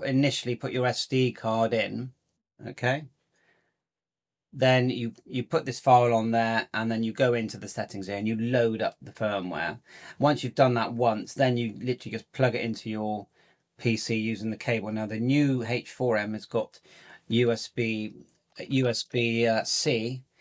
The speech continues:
The older one had micro U S B, but that's not really a problem 'cause I just use a two pound adapter anyway.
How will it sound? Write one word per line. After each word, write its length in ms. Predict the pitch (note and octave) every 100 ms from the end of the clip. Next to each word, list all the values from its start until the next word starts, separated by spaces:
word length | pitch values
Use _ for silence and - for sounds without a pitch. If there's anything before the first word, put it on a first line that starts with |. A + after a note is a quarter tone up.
| _ - -
The 100 | -
older 200 | C3+ C#3
one 140 | A#2+ A#2
had 180 | A#2+ A2+
micro 400 | D#3 D#3 - A#2
U 200 | A2 G#2+
S 120 | -
B, 180 | - A#2+
but 120 | C#3+
that's 140 | D#3
not 140 | A#3+ E3+
really 160 | D#3
a 60 | A#2
problem 280 | - B2+ A2+
'cause 120 | C3
I 120 | C3
just 200 | B2+ -
use 120 | G#2+
a 60 | G2+
two 220 | - A#2
pound 280 | G#2+ G2+ G2
adapter 480 | F#2+ G2+ - - F#2
anyway. 560 | A2+ C3+ - - -